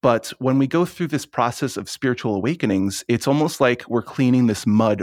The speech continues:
off of all different parts of ourself, our lives, our reality, and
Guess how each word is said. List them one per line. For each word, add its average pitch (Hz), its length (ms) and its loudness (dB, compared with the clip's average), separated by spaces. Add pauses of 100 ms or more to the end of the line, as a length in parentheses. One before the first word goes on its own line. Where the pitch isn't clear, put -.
off 104 240 0
of 98 160 -14
all 131 360 2
different 117 380 -4
parts - 440 -4 (420)
of 101 240 -2
ourself, 104 760 0
our 95 180 -2
lives, 127 760 0 (360)
our 120 260 2
reality, 104 760 -2 (360)
and 120 380 2